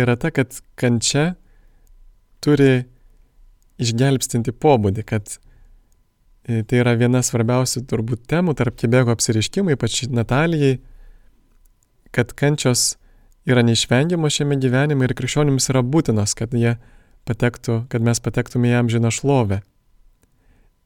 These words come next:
Marija sakė, kad niekas nepasieks dangaus be kančios. Čia galime ir prisiminti, e, palaiminto Teofiliaus Matulionio šūkį per kryžių į žvaigždes.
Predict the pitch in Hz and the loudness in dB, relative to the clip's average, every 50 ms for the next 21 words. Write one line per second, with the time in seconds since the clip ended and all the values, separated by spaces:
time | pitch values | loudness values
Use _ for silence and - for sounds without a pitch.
0 | _ - 120 120 117 123 120 113 - - 131 135 - 131 117 - 117 117 - 127 | _ -2 -2 0 2 2 2 2 0 0 -2 -2 -2 -4 -2 -2 -4 -2 0 0
1 | 139 147 - 131 - - 135 120 - 127 - - 135 123 123 120 120 120 117 120 | 0 2 0 -2 -2 0 -2 -2 0 -2 0 2 2 2 2 2 2 2 4 4
2 | 143 151 139 131 131 127 - 135 127 123 - 165 147 107 95 - - - _ _ | 2 2 2 2 -2 0 0 -2 -2 -2 -2 0 0 0 0 -2 -4 -6 _ _
3 | _ _ _ _ _ _ _ _ _ - - - _ _ _ _ _ _ _ _ | _ _ _ _ _ _ _ _ _ -20 -20 -20 _ _ _ _ _ _ _ _
4 | - - _ - - - - - - - - _ _ _ - - 113 113 113 113 | -20 -20 _ -20 -20 -20 -20 -20 -20 -20 -20 _ _ _ -14 -10 -8 -8 -6 -4
5 | 110 107 110 107 107 107 107 107 - - - - - - _ _ _ _ _ _ | -2 -2 0 0 0 0 -2 -4 -6 -10 -18 -20 -20 -20 _ _ _ _ _ _
6 | _ _ 196 147 - - 123 113 - 117 113 113 113 113 113 - - 117 110 107 | _ _ -16 -12 -10 -8 -6 -4 -4 -2 0 0 0 0 0 -2 0 0 0 0
7 | 107 107 - _ _ _ _ _ _ _ - - - - - - - - - - | 0 -4 -8 _ _ _ _ _ _ _ -20 -20 -20 -20 -20 -20 -20 -20 -14 -10
8 | 113 110 107 107 127 139 - _ - 113 113 110 110 113 107 - 110 - 113 110 | -8 -6 -6 -6 -8 -8 -12 _ -2 2 4 4 4 2 2 0 0 0 0 -2
9 | 104 - 165 170 147 131 123 - - - - _ _ _ _ - - - 160 147 | 0 0 2 2 2 2 2 0 -4 -6 -10 _ _ _ _ -20 -12 -6 -4 -4
10 | 117 - 127 120 127 127 123 120 117 117 - - 139 131 127 - - 120 117 117 | -2 0 2 2 4 4 4 2 0 -2 -4 -2 -2 -2 0 2 0 0 0 0
11 | - _ _ _ _ _ _ - - - - - - - - 120 113 - 123 127 | -4 _ _ _ _ _ _ -20 -20 -20 -20 -20 -10 -4 -2 -2 -2 0 2 4
12 | 131 123 117 120 117 113 113 117 117 117 117 113 117 120 123 120 - - | 4 4 4 2 0 0 0 -2 -2 -2 -4 -4 -2 -2 -2 0 -2 -4